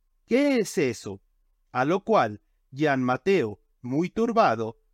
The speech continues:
respondió: "Ay, Rodrigo mío,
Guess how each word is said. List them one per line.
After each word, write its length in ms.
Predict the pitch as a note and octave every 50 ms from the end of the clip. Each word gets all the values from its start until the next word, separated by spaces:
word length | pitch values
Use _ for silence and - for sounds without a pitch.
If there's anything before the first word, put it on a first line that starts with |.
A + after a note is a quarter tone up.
| _ _ -
respondió: 920 | - E3 E3+ E3 D3+ - - E3+ D#3+ D3 C3+ C3 B2 B2 A#2 G#2 G2 G#2 - _ _ _ _ _ _ _ _ _ _ _ _ _ _ -
"Ay, 540 | C#3+ D3 E3 F3 E3 D3+ C#3 B2+ A#2+ A#2 A#2
Rodrigo 640 | A#2+ B2 C3 C3 C3 D3+ G3 A3+ A#3 G3+ A3+ G#3
mío, 500 | F#3 E3 C#3+ B2 A#2 A2+ G#2 G#2 G2 -